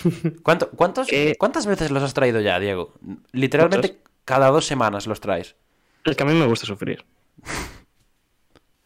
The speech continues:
Speaker 2: Eh, los siguientes son los Portland Trailblazers, porque llevan ya cinco derrotas consecutivas, siguen con problemas.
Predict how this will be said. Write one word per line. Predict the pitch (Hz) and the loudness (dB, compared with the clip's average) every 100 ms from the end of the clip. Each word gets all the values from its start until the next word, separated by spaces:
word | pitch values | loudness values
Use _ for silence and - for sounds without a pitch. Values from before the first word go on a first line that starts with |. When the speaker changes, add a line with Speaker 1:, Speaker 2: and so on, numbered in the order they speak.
| _ _ _ _ _ - | _ _ _ _ _ -6
Speaker 2:
Eh, | 123 117 113 113 110 110 | 0 2 2 2 2 0
los | 110 131 | 2 0
siguientes | 143 156 107 104 | 2 0 -2 -4
son | 104 | -6
los | 104 | -4
Portland | 104 101 | -4 -4
Trailblazers, | 107 113 120 113 120 - - _ _ _ _ _ _ _ _ _ _ | -4 -2 -2 -2 -6 -8 -20 _ _ _ _ _ _ _ _ _ _
porque | 139 123 131 131 | -2 0 0 2
llevan | 151 123 | 2 0
ya | 131 143 - - | 0 -2 -2 -8
cinco | - - 190 185 131 | -18 -4 -2 -2 -2
derrotas | 113 131 165 117 | -2 -2 -2 -4
consecutivas, | 127 131 151 117 143 143 143 - - - _ _ _ _ _ | -6 -8 -6 -4 -2 -2 -4 -10 -16 -20 _ _ _ _ _
siguen | - - 160 131 107 | -4 -2 0 0 0
con | 107 | -4
problemas. | 98 107 113 98 - - - | -4 -2 -2 -6 -10 -16 -16